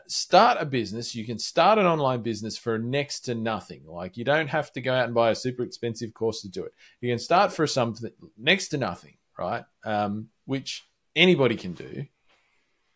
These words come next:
And then all you've gotta do is practice running that business. You may be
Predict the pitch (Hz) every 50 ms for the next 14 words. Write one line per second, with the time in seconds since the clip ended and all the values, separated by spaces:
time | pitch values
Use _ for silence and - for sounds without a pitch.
0 | _ _ _ _ _ - 139 156 175 208 233 262 262 254 220 208 165 170 180 175
1 | 165 156 165 156 131 - - - - 156 - - - 165 151 135 - - - 127
2 | 139 139 143 139 139 131 131 123 117 110 135 135 123 92 95 175 - - 156 190
3 | 220 226 220 202 185 180 190 202 196 185 185 175 160